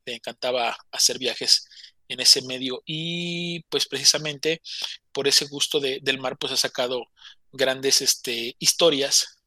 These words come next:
como El lobo de mar, que es uno de sus, de sus libros más conocidos, y también por ahí tiene una serie de cuentos que se llama Cuentos de los mares del sur.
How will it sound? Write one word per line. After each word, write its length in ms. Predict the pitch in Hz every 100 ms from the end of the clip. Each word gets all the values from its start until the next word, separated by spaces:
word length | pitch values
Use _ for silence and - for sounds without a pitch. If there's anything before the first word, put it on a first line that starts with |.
| _
como 480 | - 127 123 123 123 -
El 140 | 127
lobo 180 | 131 139
de 80 | 139
mar, 180 | 160
que 120 | - 175
es 80 |
uno 160 | 127 127
de 80 | 117
sus, 340 | 120 - - -
de 40 |
sus 140 | 120 113
libros 260 | 127 127
más 140 | 123 -
conocidos, 640 | 147 131 151 131 123 - - - -
y 120 | - 131
también 240 | 139 139
por 160 | 147 139
ahí 80 |
tiene 520 | - 131 127 123 117 -
una 180 | 131 131
serie 220 | - 127
de 80 | 120
cuentos 340 | 127 123 120
que 120 | - -
se 100 | 117
llama 320 | 117 120 113
Cuentos 380 | 123 117 120 113
de 60 |
los 120 | 104
mares 240 | 110 117 110
del 100 | 113
sur. 200 | -